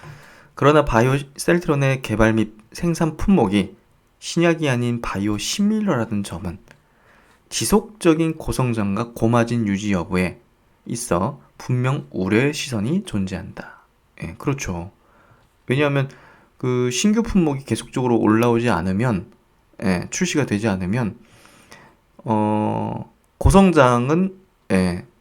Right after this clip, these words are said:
계속 유지하기가 어렵죠. 그리고 고마진도 안 되죠. 경쟁자 출연하지, 또 이제, 어, 어느 정도 이제 점유율 올라오면 더 이상 못 올라가는 어떤 제한적인 어떤 점유율 구간이 있거든요. 예, 그렇게 되지 하면서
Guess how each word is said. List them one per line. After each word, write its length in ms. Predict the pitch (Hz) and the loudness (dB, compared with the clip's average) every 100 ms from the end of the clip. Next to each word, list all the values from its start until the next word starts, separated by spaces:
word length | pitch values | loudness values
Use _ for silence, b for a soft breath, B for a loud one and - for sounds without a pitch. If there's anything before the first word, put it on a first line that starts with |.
| _ _ _ | _ _ _
계속 320 | - 113 143 | -6 -2 0
유지하기가 480 | 110 117 120 117 117 | 0 0 0 0 -2
어렵죠. 460 | - 92 - - - | -2 -2 -4 -8 -8
그리고 200 | 113 107 | -6 -4
고마진도 520 | - 117 131 123 120 | 4 4 4 2 0
안 140 | 123 87 | 0 -2
되죠. 320 | 95 - - - | -6 -8 -12 -10
경쟁자 640 | 95 98 107 104 98 95 | -4 -2 0 0 0 0
출연하지, 1000 | - 123 113 113 131 117 - 117 113 113 | -2 -2 -2 -4 -8 -8 -4 -2 0 -2
또 100 | - | -4
이제, 320 | 104 101 107 - B B B B B | -4 -2 -4 -6 B B B B B
어, 340 | - 117 - - | -12 -8 -8 2
어느 160 | - 120 | 4 6
정도 340 | 139 131 123 | 4 2 2
이제 180 | 113 101 | 2 0
점유율 340 | 98 110 131 | 0 0 2
올라오면 600 | 113 104 113 104 110 156 - B B | 2 2 4 2 2 -2 -4 B B
더 160 | - | -4
이상 200 | 110 127 | 0 0
못 140 | 107 110 | 0 0
올라가는 340 | 135 127 113 | 2 2 2
어떤 440 | 98 - 104 95 - | 0 -2 -2 -2 0
제한적인 460 | 110 135 143 131 | 2 2 2 0
어떤 380 | 101 - 95 95 | -2 -4 -4 -4
점유율 440 | - 107 117 113 | -4 -2 0 -2
구간이 320 | 110 107 120 110 | -4 -2 -2 -2
있거든요. 540 | - 95 87 92 170 - _ - | -4 -6 -4 -4 -6 -10 _ -12
예, 160 | 85 - _ b b b | -10 -10 _ b b b
그렇게 280 | 120 120 117 | -8 -4 -2
되지 340 | 107 101 104 | -2 -2 -2
하면서 540 | 127 135 110 131 160 | -2 -2 -2 -2 -4